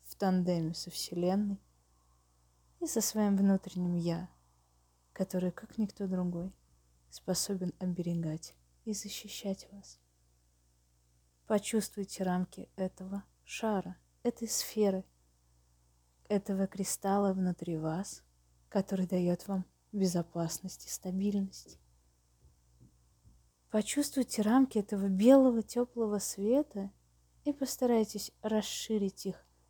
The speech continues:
до уровня комнаты. Ощутите,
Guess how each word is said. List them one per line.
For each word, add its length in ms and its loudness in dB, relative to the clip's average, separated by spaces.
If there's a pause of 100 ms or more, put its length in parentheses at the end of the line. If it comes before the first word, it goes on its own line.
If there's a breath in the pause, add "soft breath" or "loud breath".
(1300)
до 160 6
уровня 420 4
комнаты. 640 -10 (2500)
Ощутите, 840 -4